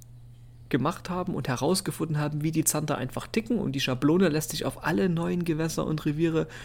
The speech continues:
und Strecken anwenden. Ja, also sei mutig, mach das auch und beschränk dich bitte nicht auf diese kleinen Plätze, die du dann immer wieder be-, anfischst, sondern mach mal was,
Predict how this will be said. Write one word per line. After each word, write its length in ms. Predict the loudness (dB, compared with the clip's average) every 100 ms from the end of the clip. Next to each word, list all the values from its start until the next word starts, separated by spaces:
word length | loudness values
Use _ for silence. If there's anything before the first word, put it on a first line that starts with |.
| -10 0
und 140 | 0
Strecken 380 | 2 0 0 2
anwenden. 500 | 2 4 2 0 -6 -14 -18 -18 -18 -18 -18 -18 -14 -6
Ja, 100 | -4
also 280 | -4 -6 -4
sei 200 | 0 4
mutig, 540 | 8 6 6 4 2 -8 -18 -18 -18 -6
mach 240 | -2 -2
das 200 | 2 2
auch 460 | 2 2 2 0 -6 -16 -18 -18 -18 -18 -16 -16 -18 -8 0
und 320 | 2 2 0
beschränk 320 | 0 0 0
dich 120 | 0
bitte 160 | 4 4
nicht 220 | 4 -2
auf 140 | -6
diese 480 | 0 0 2 0 -2 -6 -16 -18 -14
kleinen 540 | -4 -2 0 0 0
Plätze, 420 | -2 -4 -2 -2
die 120 | -2 0
du 100 | 0
dann 140 | 0
immer 240 | 0 0
wieder 340 | 2 2 0 -6 -8
be-, 160 | -4 -4 -8 0
anfischst, 1080 | 2 2 0 -8 -16 -14 -2 4 4 2 -8 -14 -14 -6
sondern 520 | -2 2 2 2 -2 -6 -14 -16 -18 -16 -16 -16 -18 -20 -20 -20 -6
mach 180 | -4 -2
mal 220 | 0 0
was, 380 | 0 -2 -4 -12